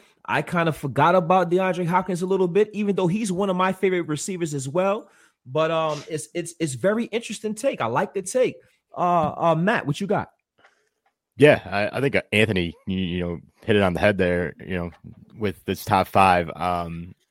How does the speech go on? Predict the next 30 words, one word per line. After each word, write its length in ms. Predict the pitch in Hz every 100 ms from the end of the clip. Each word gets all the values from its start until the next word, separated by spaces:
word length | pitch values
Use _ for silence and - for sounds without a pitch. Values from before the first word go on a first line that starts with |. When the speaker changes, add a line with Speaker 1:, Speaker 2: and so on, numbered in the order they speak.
| _ _
Speaker 2:
you 120 | 117
know, 140 | 107 98
and 100 | 101
it's 120 | 101
all 160 | 120 127
about 280 | 110 107
what 140 | 98 104
he 100 | 95
mentioned 480 | 95 92 98 107 98
with 180 | 95
Diggs, 300 | 80 113 90
and 100 | 90
it's 140 | 95 -
consistency. 640 | 107 95 107 - 82 76
He's 160 | 80 85
done 180 | 85
it 80 | 98
for 320 | - 101 101 - _ _ -
a 80 | 101
long 400 | 95 95 101 98
time. 240 | 120 101
He's 100 | 87
been 220 | 82 90 92
good 180 | 95
for 200 | - 101
a 60 | 95
very 520 | 87 78 95 95 95
long 300 | 92 92 92
time. 400 | 95 98 80 78
And, 180 | 82 87